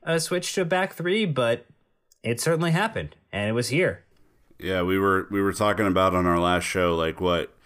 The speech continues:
Speaker 2: what little changes might you make, uh, <laughs> for Chelsea's last, last few games of the season, a-, and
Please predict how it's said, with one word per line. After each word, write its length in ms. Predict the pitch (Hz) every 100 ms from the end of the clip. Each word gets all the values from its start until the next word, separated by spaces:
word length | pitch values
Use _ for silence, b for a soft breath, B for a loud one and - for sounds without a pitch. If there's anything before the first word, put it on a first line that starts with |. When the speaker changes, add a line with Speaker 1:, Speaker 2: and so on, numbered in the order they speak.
| B B B
Speaker 2:
what 200 | 135 156
little 200 | 165 147
changes 500 | - 143 117 95 76
might 200 | 95 90
you 120 | 82
make, 580 | 92 92 82 71 - -
uh, 240 | 82 82 76
<laughs> 100 | 78
for 360 | 95 - 113
Chelsea's 640 | - - 110 - 107 - 92
last, 540 | 92 85 87 - - B B B B -
last 280 | 101 101
few 120 | 101 92
games 280 | 95 92
of 60 | 80
the 120 | 85
season, 480 | - 95 85 82 76
a-, 180 | 78 73
and 420 | 82 85 82 80